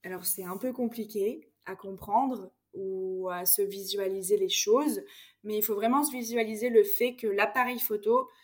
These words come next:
va avoir un temps de pause longue.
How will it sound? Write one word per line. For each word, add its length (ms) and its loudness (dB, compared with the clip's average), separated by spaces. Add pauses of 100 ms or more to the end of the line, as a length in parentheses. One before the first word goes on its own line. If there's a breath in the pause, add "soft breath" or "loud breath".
(200 soft breath)
va 260 4
avoir 320 2
un 140 2
temps 240 -4
de 120 2
pause 560 0
longue. 640 2